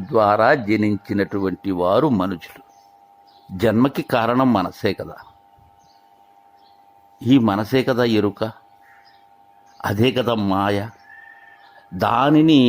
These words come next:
అలుముకుని ఉండేటువంటి వారు మనుషులు. ఆ అలుముకున్నటువంటి దానిని తొలగించగలిగినటువంటి వారు గురువులు.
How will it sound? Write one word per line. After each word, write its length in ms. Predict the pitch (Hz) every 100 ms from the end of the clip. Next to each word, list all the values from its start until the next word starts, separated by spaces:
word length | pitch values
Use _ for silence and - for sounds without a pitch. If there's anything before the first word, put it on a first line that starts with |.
| 120 123 127 120 _ _ _ -
అలుముకుని 600 | 104 117 135 135 - 123 113
ఉండేటువంటి 760 | 107 104 107 104 104 101 87 101 87
వారు 260 | 95 107 113
మనుషులు. 400 | 85 - - - _ _ _ _ _ - - - -
ఆ 80 | 107 117 113
అలుముకున్నటువంటి 1080 | 123 165 170 175 165 160 165 147 151 139 139 117
దానిని 340 | 127 147 165 156
తొలగించగలిగినటువంటి 1400 | 131 120 117 127 123 - 123 113 113 110 110 110 101 98
వారు 300 | 98 92 131 113
గురువులు. 400 | 92 - - -